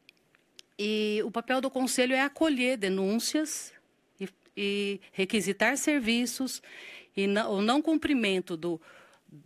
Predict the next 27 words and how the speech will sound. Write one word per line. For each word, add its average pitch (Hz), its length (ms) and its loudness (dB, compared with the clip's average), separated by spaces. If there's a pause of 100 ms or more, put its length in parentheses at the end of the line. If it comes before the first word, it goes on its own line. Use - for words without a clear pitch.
(140)
da 190 80 -4
requisição 202 560 -2
do 202 100 0
conselho 214 640 -2
pode 202 400 0
ensejar 240 680 -2 (180)
uma 214 260 0
representação 214 580 -2
ao 202 60 0
Ministério 208 400 -2
Público. - 520 -4 (560)
Então, 247 320 2
a 247 60 0
minha 269 180 2
orientação, 208 800 0
o 185 40 0
meu 185 120 -2
pedido 190 420 -2
é 202 40 0
para 196 160 -2
que 196 120 -8
as 185 160 -2
mães 202 280 0
procurem 247 760 2 (520)
o 156 80 -6
gabinete 175 480 -2
da 160 200 -6